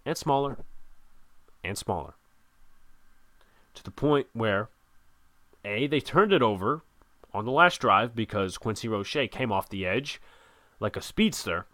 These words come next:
And this guy's chunky a little bit. Maybe it's because he's wearing number ninety-five. I don't know. 'Cause usually you see linebackers like Azeez who are skinny and really don't have too much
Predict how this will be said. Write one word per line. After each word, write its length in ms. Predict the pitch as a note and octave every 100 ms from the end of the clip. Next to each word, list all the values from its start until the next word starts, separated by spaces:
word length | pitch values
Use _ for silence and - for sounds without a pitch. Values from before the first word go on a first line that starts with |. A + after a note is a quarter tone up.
| _ _ _ _ _ _ _ - -
And 100 | E3
this 120 | F#3
guy's 260 | G3 D3+ -
chunky 420 | - D3+ C#3+ A#2
a 60 | F#2+
little 180 | F2+
bit. 200 | E2+ F#2+ - _
Maybe 200 | G2+ A#2
it's 100 | G#2
because 200 | G#2+ G#2+
he's 140 | G2
wearing 240 | G2 G2 F#2
number 180 | F#2+ F2
ninety-five. 500 | F2+ E2 - A#2 F2+
I 60 |
don't 180 | G2 E2+
know. 180 | C#2+ D2+ - - - _ _
'Cause 140 | - G2+
usually 240 | C3 B2
you 60 | A2+
see 240 | - B2
linebackers 920 | G#2 A2+ A#2+ G#2 G2+ - G2 F2+ - - _ _ _ _ _ _ _ _ _ _ -
like 600 | G2+ G#2 A2 F#2+ - - - - - - - - _ _ -
Azeez 580 | F#2+ A2+ E3 C3+ C3
who 120 | - A#2
are 280 | G#2 F#2+ - _
skinny 680 | - - - G3+ F3 F#2 G2+ - _ _ _ _
and 100 | G#2
really 200 | B2 D3+
don't 160 | D3 C3
have 460 | A#2 C3+ A2+ G#2+ - -
too 200 | - E3+
much 300 | E3 D3+ -